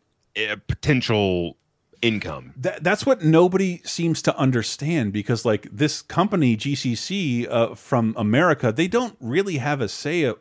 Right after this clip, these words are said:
Speaker 2: of what Miss Pac-Man can do and be in.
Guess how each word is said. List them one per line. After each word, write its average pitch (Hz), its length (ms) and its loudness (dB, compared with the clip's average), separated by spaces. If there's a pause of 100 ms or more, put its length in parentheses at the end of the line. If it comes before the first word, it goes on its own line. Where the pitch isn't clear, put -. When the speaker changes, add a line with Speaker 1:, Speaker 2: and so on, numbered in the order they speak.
Speaker 2:
of 110 220 -4
what 151 180 -2
Miss 123 180 -4
Pac-Man 123 440 -2
can 98 200 -2
do 120 260 -2
and 92 160 -4
be 135 280 -2
in. 95 240 -4